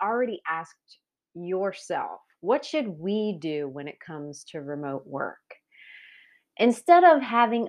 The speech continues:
all the answers, I have some questions because there is no one size fits all way of working. So I invite you to ask yourself, is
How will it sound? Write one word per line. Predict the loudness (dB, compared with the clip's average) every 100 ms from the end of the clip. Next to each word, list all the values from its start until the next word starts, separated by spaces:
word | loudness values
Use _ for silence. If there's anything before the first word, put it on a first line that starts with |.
| -4
all | -4 -4
the | -4 -6
answers, | -6 -6 -6 -6 -10 _
I | -2 0 0 -4
have | -4 -4 -4 -8
some | -14
questions | -12 -12 -12 -14 -20 -20 -18 -16
because | -10 -8 -6 0
there | 2 0 -4 -2
is | 2 4 6 6 4 -6 _
no | -8 -6 -4 -4
one | -6 -10 -12
size | -10 -8 -6 -8 -10 -14 _ _ _ -8
fits | -6 -4 -2
all | 0 -2 -2
way | -4 -4 -6
of | -10 -8
working. | -10 -8 -12 -12 -8
So | -2 2 2 2
I | 2 0
invite | 0 2 2 0 -4
you | -4 -4 -4
to | -2 0 0 0
ask | -2 -2 -8
yourself, | -10 -8 -10 -12 -16 _ _ _ _ _ _ _ _ _ _ _ _ _ _ _ _ 0
is | 4 6 6 4 4 -2